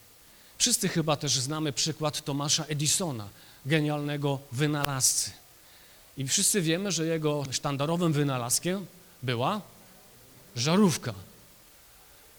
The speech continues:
Czy też wiemy, ile prób Edison wykonał, zanim ta żarówka zaświeciła w taki sposób, jaki miała zaświecić? Blisko dwa tysiące.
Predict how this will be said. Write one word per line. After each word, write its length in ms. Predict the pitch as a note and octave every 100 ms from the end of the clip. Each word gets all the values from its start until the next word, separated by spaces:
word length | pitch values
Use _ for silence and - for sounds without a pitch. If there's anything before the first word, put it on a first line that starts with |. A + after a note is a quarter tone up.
| - - - - - - -
Czy 120 | E3+
też 260 | G#3+ F3 D3
wiemy, 340 | D#3 G3 F#3
ile 300 | F#3+ F3 D#3+
prób 400 | - F#3 D#3+ - D#3 - -
Edison 580 | C#3+ C#3 D#3+ - C#3 C3+ B2 - - - - - - -
wykonał, 680 | B2+ B2+ E3 D#3+ D#3+ D#3+ D#3
zanim 640 | B2+ G3+ C4 D3+ A#2+ A2+ A2 - -
ta 140 | D#3
żarówka 460 | D3+ D#3 E3 E3+ D#3+
zaświeciła 680 | C#3+ E3+ E3+ - D#3+ F3 D#3+
w 60 | C#3
taki 240 | F3 F3
sposób, 460 | D#3 F3 E3 D#3+ D#3
jaki 240 | D3 -
miała 260 | C#3+ D3+ C#3
zaświecić? 640 | C#3 C3 C#3 G3 G#3+ - - - - - - - - - - - - - -
Blisko 600 | B2 F3 F#3+ - F3 E3 - - - -
dwa 240 | A#2 C#3+ F3+
tysiące. 540 | E3 - D3+ C#3+ -